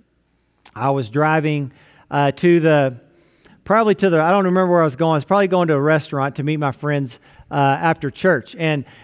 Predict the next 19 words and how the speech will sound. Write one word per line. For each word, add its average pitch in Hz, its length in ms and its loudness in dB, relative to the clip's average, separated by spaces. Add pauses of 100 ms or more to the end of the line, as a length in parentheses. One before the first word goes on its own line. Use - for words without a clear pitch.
this 202 200 0
was 247 120 0
in 233 100 4
the 185 60 0
good 185 240 2
old 185 220 2
days. 151 480 0 (280)
Uh, 151 120 0
this 185 160 0
was 185 100 -6
pre-Marcia 220 720 0
Sharp 214 440 0
days. 139 320 0
Anybody 175 340 0
remember 190 300 0
the 147 80 -2
pre-Marcia 208 600 -2
Sharp 214 320 0
days? 233 360 0